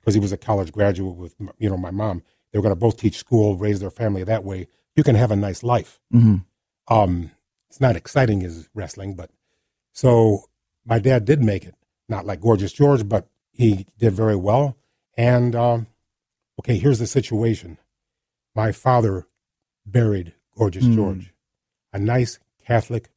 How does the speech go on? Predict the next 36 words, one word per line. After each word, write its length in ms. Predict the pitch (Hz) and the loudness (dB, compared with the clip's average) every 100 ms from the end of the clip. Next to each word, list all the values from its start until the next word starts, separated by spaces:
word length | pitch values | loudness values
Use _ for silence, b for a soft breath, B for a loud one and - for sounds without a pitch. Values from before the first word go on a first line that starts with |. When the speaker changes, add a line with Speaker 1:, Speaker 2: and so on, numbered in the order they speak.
| - | -10
Speaker 1:
burial. 480 | 90 110 90 78 _ _ | -4 -2 -2 -8 _ _
Speaker 2:
He 80 | 123 | 4
paid 260 | 113 117 107 | 6 6 4
for 240 | 101 80 | 0 -2
it. 100 | - | -4
Speaker 1:
Yes. 440 | 120 127 90 - _ - | -4 -2 -2 -12 _ -4
Speaker 2:
Mm-hmm. 200 | 110 90 80 _ _ - | -4 -4 -10 _ _ 0
Speaker 1:
And, 320 | 123 120 113 | 2 2 4
you 80 | 135 | 4
know, 260 | 113 92 - _ _ _ - | 4 2 -6 _ _ _ 2
all 100 | 131 | 4
these 200 | 131 110 | 4 4
guys 260 | 123 120 107 | 4 4 2
that 120 | 95 | -2
think 340 | - 123 107 | 2 2 2
that, 320 | 117 107 - | -2 -4 -2
uh, 220 | 110 104 98 | -2 -2 -2
he 160 | 104 | -4
was 200 | 107 101 | -4 -6
a 60 | 92 | -12
cheap 280 | - 117 98 | -10 -8 -4
bastard, 420 | 120 110 127 110 _ _ _ _ _ _ _ _ _ | -4 -2 -6 -8 _ _ _ _ _ _ _ _ _
I 120 | 139 143 | 2 2
said 220 | - 123 | 2 2
I 60 | |
wanted 300 | 110 117 117 104 | 2 2 0 -2
to 80 | |
do 180 | 92 113 | -2 -2
the 80 | 107 | -2
violin. 580 | 98 110 101 117 127 113 _ _ _ _ _ _ | -2 -4 -2 -2 -2 -6 _ _ _ _ _ _
I 80 | 120 | 0
got 180 | 117 113 | 2 0
a 60 | 98 | -2
five 300 | - 131 127 | 0 0 0
hundred 240 | 127 113 | -4 -4
dollar 340 | 113 117 113 | -2 -2 -2